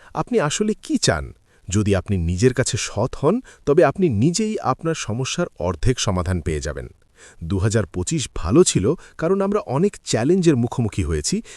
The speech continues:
এবং সেগুলো গ্রহণ করে টিকে আছি। দুহাজার ছাব্বিশে যাওয়ার পথে মিস্টার অ্যাশের নীরবতা নিয়ে বলবো, এটি একটি কৌশল বা স্ট্র্যাটেজি। তিনি আমাদের বারবার মনে করিয়ে দিয়েছেন যে তিনি এমন একজন মানুষ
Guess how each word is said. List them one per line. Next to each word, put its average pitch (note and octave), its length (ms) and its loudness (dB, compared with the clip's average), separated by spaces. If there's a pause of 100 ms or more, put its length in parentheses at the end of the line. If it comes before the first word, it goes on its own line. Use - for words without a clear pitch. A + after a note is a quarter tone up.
(100)
এবং F#3 200 4
সেগুলো F3+ 380 2
গ্রহণ G#2+ 440 -2
করে F3 240 2 (140)
টিকে A2+ 280 2
আছি। C2 300 -4 (560)
দুহাজার G2 460 0
ছাব্বিশে A2+ 680 -2
যাওয়ার A2 260 2
পথে D#3+ 340 -2 (300)
মিস্টার F#2+ 280 0 (100)
অ্যাশের G#2 400 2
নীরবতা A2 520 2
নিয়ে F3 160 4
বলবো, C#3 360 2 (280)
এটি G#2 240 2
একটি E3 220 -2 (140)
কৌশল A#2 460 0 (400)
বা G#3 160 0
স্ট্র্যাটেজি। - 640 -2 (480)
তিনি A#3+ 220 0
আমাদের A3 260 4
বারবার C3 480 2
মনে G#2 220 2
করিয়ে B2+ 280 2
দিয়েছেন A#2 400 2 (220)
যে G#2 100 -2
তিনি B2+ 340 0
এমন D3 300 2
একজন F#3+ 260 2
মানুষ A2 400 0